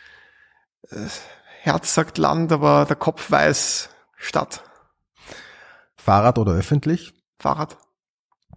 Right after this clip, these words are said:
Speaker 2: Klavier oder Orchester?
Speaker 1: Ein Klavier.
Speaker 2: Stephansdom oder Riesenrad?
Speaker 1: Stephansdom.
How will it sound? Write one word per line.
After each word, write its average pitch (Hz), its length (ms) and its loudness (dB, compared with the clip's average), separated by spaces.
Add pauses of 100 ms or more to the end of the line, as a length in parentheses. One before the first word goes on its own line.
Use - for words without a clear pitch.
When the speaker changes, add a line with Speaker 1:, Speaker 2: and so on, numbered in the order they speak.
(680)
Speaker 2:
Klavier 113 640 2
oder 123 200 4
Orchester? 107 840 -2 (360)
Speaker 1:
Ein 214 120 -2
Klavier. 147 340 2 (1400)
Speaker 2:
Stephansdom 110 800 2
oder 95 200 -2
Riesenrad? 123 580 -2 (2000)
Speaker 1:
Stephansdom. 139 600 0